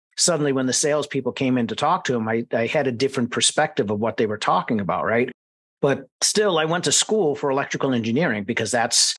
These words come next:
you know, that's a job, right? Uh, the wine industry was not, uh, was, was not a job. It was, uh, you know, something you did. And while I was going to, uh, college, you know, as you're coming towards the end, you start interviewing. And I realized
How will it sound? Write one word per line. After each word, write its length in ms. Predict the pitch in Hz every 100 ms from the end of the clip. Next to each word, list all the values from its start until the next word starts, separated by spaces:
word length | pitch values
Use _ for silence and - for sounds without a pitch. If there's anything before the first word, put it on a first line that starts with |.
| _ _ _ _
you 100 | 120
know, 360 | 110 107 104 110 110
that's 320 | 104 120 -
a 140 | - 110
job, 460 | 127 127 90 82
right? 320 | 101 117 120 117
Uh, 100 | 104
the 80 | 113
wine 240 | 117 120
industry 320 | 117 110 -
was 240 | 107 113 120
not, 300 | 110 107 110
uh, 220 | 101 92
was, 300 | 98 110 -
was 240 | 120 110 110
not 200 | 110 98
a 20 |
job. 340 | 104 104 110
It 80 | 131
was, 220 | 104 101
uh, 160 | 107 104
you 120 | 107
know, 100 | 104
something 340 | - 113 110 104
you 60 |
did. 340 | 101 151 107 101 _ _ _ -
And 580 | 135 131 131 131 131
while 300 | 139 135 139
I 100 | 135
was 140 | 131 120
going 280 | 151 147 127
to, 380 | 117 117 110
uh, 440 | 117 113 110 107 98 - _ -
college, 460 | 190 202 135 131
you 80 | 139
know, 80 | 117
as 180 | 113 113
you're 160 | 117
coming 360 | 107 - 143 127
towards 260 | 139 120 104
the 100 | 127
end, 140 | 143
you 60 | 123
start 200 | 120 127
interviewing. 500 | 160 139 127 120 117
And 80 |
I 40 | 113
realized 540 | 120 131 117 117 -